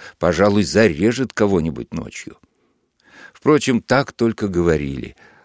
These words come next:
а особенных предостережений никаких не брали, даже те, у которых койки приходились с ним рядом.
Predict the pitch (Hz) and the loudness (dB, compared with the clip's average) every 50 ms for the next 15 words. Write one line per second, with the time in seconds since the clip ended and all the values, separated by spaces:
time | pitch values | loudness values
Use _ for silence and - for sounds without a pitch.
0 | _ _ - - 98 98 - - - 123 120 110 110 107 107 104 95 - - 98 | _ _ 0 2 2 2 0 -2 -2 -2 0 0 0 0 0 -2 -4 -4 -4 -4
1 | 95 85 90 87 - - - 98 87 95 92 85 110 139 143 135 127 117 104 98 | -2 -2 -2 -4 -4 -4 -4 -4 -2 -2 -2 -2 -2 -2 -2 0 2 4 4 4
2 | 101 90 - 98 87 78 - 117 117 - - 107 110 98 - - 85 87 85 85 | 2 0 0 -2 -2 -2 -2 -4 -6 -2 0 0 0 2 2 2 2 4 4 2
3 | 80 78 78 - - - - - - 76 95 95 78 78 78 73 - - 104 131 | 0 -2 -4 -8 -10 -16 -18 -8 0 2 2 2 2 0 -4 -6 -8 -8 -6 -4
4 | 147 120 - - - - - _ _ - - - 82 78 - 87 87 82 82 - | -4 -6 -8 -12 -18 -20 -20 _ _ -14 -6 -2 -2 -2 0 0 0 0 -2 -4
5 | - - - 117 123 120 - - - 110 90 80 - 87 82 71 92 98 98 87 | -4 -2 0 0 0 0 -4 -8 -6 -4 -4 -4 -2 -4 -4 -2 -2 -4 -4 -4
6 | 80 - - _ _ - - - 78 82 82 76 73 - 67 - - - - - | -6 -8 -12 _ _ -14 -8 -4 -4 -2 -2 -4 -4 -6 -8 -10 -12 -16 -18 -20